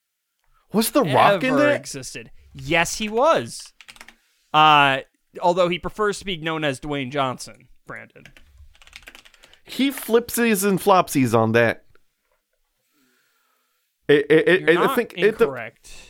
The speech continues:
Speaker 2: You're not incorrect. I can't, I can't argue with that.
Speaker 1: Yeah. Oh, yeah. Oh, I see.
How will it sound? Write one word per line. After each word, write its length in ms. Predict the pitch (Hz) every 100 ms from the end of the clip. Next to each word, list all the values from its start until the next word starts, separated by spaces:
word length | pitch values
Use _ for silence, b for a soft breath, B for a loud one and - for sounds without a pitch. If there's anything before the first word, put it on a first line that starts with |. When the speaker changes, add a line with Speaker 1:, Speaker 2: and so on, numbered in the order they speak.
| b b b b _ -
Speaker 2:
You're 100 | 147
not 220 | 151 -
incorrect. 500 | 160 147 113 95 -
I 60 | 117
can't, 360 | - 143 143 -
I 60 | 131
can't 300 | - 156 -
argue 600 | 147 135 123 120 117 120 _
with 260 | 135 120 -
that. 280 | - - _ _ _ - - _ _ _ _ _ _ _ _ _ _ _ _ _ _ _ _ _
Speaker 1:
Yeah. 500 | 135 139 147 139 123 - - - - - - - - -
Oh, 800 | 147 147 143 139 139 135 131 127
yeah. 480 | 127 131 127 123 117 -
Oh, 160 | 160 156
I 160 | 143 135
see. 300 | - 156